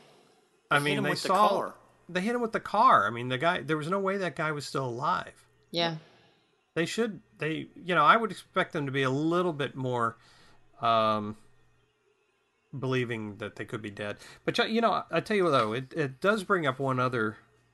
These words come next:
Speaker 1: issue if you guys wanna move on.
Speaker 3: Sure.
Speaker 2: No,
Speaker 3: Go ahead.
Speaker 2: actually, I had to, I had to mention one thing, though, 'cause
Speaker 1: Yeah.
Speaker 2: I started
Speaker 1: Mm-hmm.
Speaker 2: out the episode with the, uh, Iggy Pop Repo Man song.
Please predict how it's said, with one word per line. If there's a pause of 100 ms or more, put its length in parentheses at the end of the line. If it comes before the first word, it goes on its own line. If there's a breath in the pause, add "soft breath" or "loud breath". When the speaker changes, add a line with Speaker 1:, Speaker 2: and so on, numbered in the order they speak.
(120)
Speaker 1:
issue
if
you
guys
wanna
move
on.
Speaker 3:
Sure.
Speaker 2:
No, (100)
Speaker 3:
Go
ahead.
Speaker 2:
actually,
I
had
to,
I
had
to
mention
one
thing,
though,
'cause
Speaker 1:
Yeah.
Speaker 2:
I
started
Speaker 1:
Mm-hmm.
Speaker 2:
out
the
episode
with
the,
uh, (800 soft breath)
Iggy
Pop (340)
Repo
Man
song.